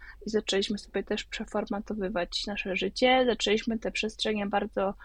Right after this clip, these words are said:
wygradzać i to widać też, e, w mieszkaniach, które są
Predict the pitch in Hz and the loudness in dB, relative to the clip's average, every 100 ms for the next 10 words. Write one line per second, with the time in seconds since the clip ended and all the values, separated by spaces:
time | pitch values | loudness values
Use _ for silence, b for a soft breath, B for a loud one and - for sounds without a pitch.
0 | B B B 220 196 190 208 240 254 - | B B B -2 2 4 4 4 4 0
1 | - 214 208 196 196 - 202 - - - | -2 -2 0 0 0 -2 0 2 0 0
2 | 196 185 190 - 196 196 - 226 208 202 | -2 0 -2 -6 -4 -4 0 0 0 -2
3 | - 220 214 - - - 202 | -6 -2 -2 -2 -2 0 -2